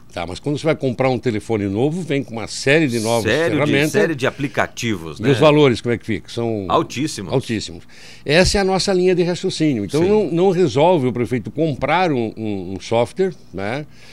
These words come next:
Speaker 1: que tenha N indi-, eh, eh, indicativos, que tenha, eh, números para a gestão, se eventualmente não vai ser utilizado. Você tá comprando uma carreta pra carregar dez fardos de papel higiênico.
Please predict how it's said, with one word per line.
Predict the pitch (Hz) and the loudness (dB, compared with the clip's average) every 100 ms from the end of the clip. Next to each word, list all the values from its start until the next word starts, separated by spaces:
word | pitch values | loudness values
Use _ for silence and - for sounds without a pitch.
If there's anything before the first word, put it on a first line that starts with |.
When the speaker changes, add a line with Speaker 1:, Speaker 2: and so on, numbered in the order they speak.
| - - - | -20 -18 -6
Speaker 1:
que | 127 | -2
tenha | 156 170 156 120 107 | 4 6 6 4 2
N | 151 202 202 | 4 6 6
indi-, | 139 127 127 | 2 0 0
eh, | 117 110 110 107 98 | 0 0 0 -2 0
eh, | |
indicativos, | 101 104 104 - 104 139 147 | -2 -2 -4 -4 -2 0 -2
que | 117 | -6
tenha, | 110 123 113 95 | -2 0 0 -4
eh, | 110 104 98 | -4 -2 0
números | 117 165 208 143 101 | 4 4 6 2 0
para | - 117 | -2 0
a | 107 | 0
gestão, | 104 - 127 151 | -2 -2 -2 0
se | - | 0
eventualmente | 185 151 123 135 110 123 147 170 - - - | 0 0 0 0 2 0 0 -2 -4 -16 -4
não | 110 | 0
vai | |
ser | 113 120 | 0 0
utilizado. | 123 165 185 143 117 65 | 0 -2 2 4 4 2
Você | 69 - | -10 -6
tá | 87 120 | -2 -2
comprando | - 147 - 123 117 104 | 2 0 2 2 2 0
uma | 117 | -2
carreta | - 143 127 135 143 202 | 0 0 4 4 2 -2
pra | 147 151 | -6 -4
carregar | 175 156 135 139 | 0 2 2 0
dez | 120 135 | 0 -4
fardos | - 117 113 | -2 -4 -2
de | |
papel | 120 - 156 | -6 -6 -4
higiênico. | 196 190 - | -2 -4 -6